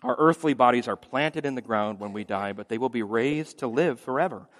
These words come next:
Our bodies are buried in brokenness, but they will be raised in glory. They are buried in weakness, but they will be raised in strength.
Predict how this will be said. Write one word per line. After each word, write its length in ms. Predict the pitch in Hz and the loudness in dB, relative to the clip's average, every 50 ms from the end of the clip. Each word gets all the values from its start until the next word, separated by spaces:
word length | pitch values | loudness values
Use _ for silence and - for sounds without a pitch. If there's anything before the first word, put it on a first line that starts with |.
| - - - - - _ - | -20 -20 -20 -20 -2 _ 6
Our 100 | 135 139 | 6 8
bodies 400 | 139 156 156 165 165 160 - 139 | 8 8 6 6 6 4 0 0
are 80 | 123 | -2
buried 320 | 117 - 139 147 160 160 147 | 0 2 2 2 4 2 2
in 160 | 127 110 104 | 0 -2 0
brokenness, 640 | 113 127 143 151 151 160 139 135 139 139 131 - - | 2 4 4 4 2 0 -4 -4 -4 -4 -6 -6 -10
but 140 | - 113 104 | -12 -6 -4
they 100 | 123 117 | -2 -2
will 100 | 113 113 | -2 -2
be 120 | 113 113 | -2 -4
raised 460 | 101 101 110 117 127 139 135 123 - | -2 0 2 2 2 2 0 -2 -6
in 120 | 120 110 110 | -8 -8 -6
glory. 460 | 101 107 107 107 104 98 92 92 - _ - _ _ | -4 -4 -2 -2 -2 -4 -4 -8 -10 _ -20 _ _
They 120 | - 127 127 | 2 4 6
are 120 | 117 117 | 6 6
buried 400 | 120 - 143 143 156 160 156 147 | 4 4 6 6 6 6 4 2
in 160 | 135 123 117 | 0 -4 0
weakness, 420 | 110 151 170 - - 110 104 98 - | 2 2 2 2 0 -8 -10 -10 -10
but 160 | - 117 110 | -10 -6 -2
they 100 | 135 131 | -2 0
will 120 | 123 120 | 0 0
be 100 | 123 123 | 0 -2
raised 400 | 113 113 127 135 143 147 143 143 | 0 2 2 4 4 2 0 -2
in 100 | 131 117 | -6 -8
strength. 400 | 110 - - 160 147 131 113 - | -8 -8 -4 -2 -2 -2 -4 -6